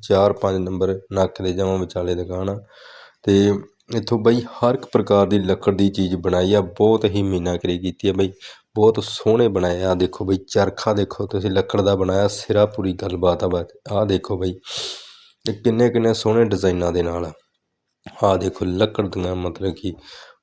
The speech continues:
ਬਣਾਈਆਂ ਸਾਰੀਆਂ ਚੀਜ਼ਾਂ ਹੀ, ਤੁਹਾਨੂੰ ਇੱਕ ਇੱਕ ਚੀਜ਼ ਦਿਖਾਉਣੀ ਆ ਬਈ। ਤੇ ਜ਼ਰੂਰ ਮੇਲੇ ਦੇ ਵਿੱਚੋਂ ਆ ਕੇ ਲਾਹਾ ਤੱਕੋ ਬਈ।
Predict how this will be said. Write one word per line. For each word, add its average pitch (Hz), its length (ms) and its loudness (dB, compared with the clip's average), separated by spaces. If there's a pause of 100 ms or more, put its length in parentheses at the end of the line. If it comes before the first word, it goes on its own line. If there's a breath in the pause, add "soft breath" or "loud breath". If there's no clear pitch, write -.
ਬਣਾਈਆਂ 101 360 0
ਸਾਰੀਆਂ 110 560 2
ਚੀਜ਼ਾਂ 95 460 -4
ਹੀ, 92 120 -2
ਤੁਹਾਨੂੰ - 720 -8 (120)
ਇੱਕ 104 240 -4
ਇੱਕ 101 160 -8
ਚੀਜ਼ 95 340 -4
ਦਿਖਾਉਣੀ 98 420 -4
ਆ 92 60 -2
ਬਈ। 101 240 0 (840 loud breath)
ਤੇ 110 80 4
ਜ਼ਰੂਰ 123 840 6 (960 soft breath)
ਮੇਲੇ 104 440 6
ਦੇ 104 80 8
ਵਿੱਚੋਂ 101 320 2 (140)
ਆ 90 180 -2
ਕੇ 98 140 2
ਲਾਹਾ 87 440 2
ਤੱਕੋ 98 380 -2 (560 soft breath)
ਬਈ। 107 340 2